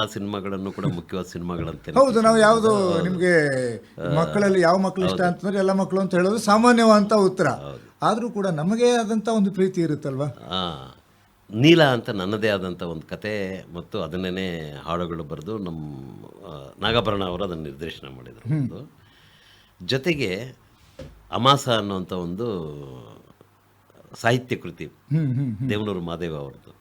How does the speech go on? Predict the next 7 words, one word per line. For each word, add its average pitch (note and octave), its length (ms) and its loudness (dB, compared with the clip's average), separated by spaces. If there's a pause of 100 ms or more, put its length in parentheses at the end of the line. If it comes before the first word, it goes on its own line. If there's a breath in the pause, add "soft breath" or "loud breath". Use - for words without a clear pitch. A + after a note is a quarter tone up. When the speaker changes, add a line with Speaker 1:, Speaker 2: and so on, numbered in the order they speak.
(440 soft breath)
Speaker 1:
ಅದನ್ನು G#2+ 280 -4
ಕೂಡ G2+ 160 -8
ಸಿನಿಮಾಗೆ E2+ 380 -10
ತೆರೆಗೆ C#2+ 480 -12 (180)
ಬರೆಯೋದ್ರಲ್ಲಿ C#2 920 -14
ಕೆಲಸ - 140 -20 (120)
ಮಾಡಿದ್ದೀನಿ. E2+ 480 -18